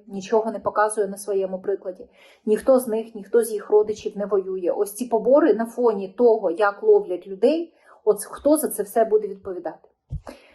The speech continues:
До речі, е, якщо хочете, щоб зробили інтерв'ю з паном Гайдаєм, е, ставте, будь ласка, плюсик в коментарях.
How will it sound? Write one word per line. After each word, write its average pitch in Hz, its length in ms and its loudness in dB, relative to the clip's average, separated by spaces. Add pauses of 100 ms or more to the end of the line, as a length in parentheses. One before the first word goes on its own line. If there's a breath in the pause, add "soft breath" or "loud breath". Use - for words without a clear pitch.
(180 loud breath)
До 226 80 4
речі, 269 380 2
е, 214 500 2 (240)
якщо 240 320 -2
хочете, 269 360 0
щоб 208 220 -8
зробили 214 360 -2
інтерв'ю 214 420 -4
з - 60 -14
паном 220 260 0
Гайдаєм, 220 520 0
е, 190 340 -10 (180)
ставте, 226 300 -2
будь 202 100 -8
ласка, 202 280 -2
плюсик - 420 -6
в - 80 -20
коментарях. 185 640 -12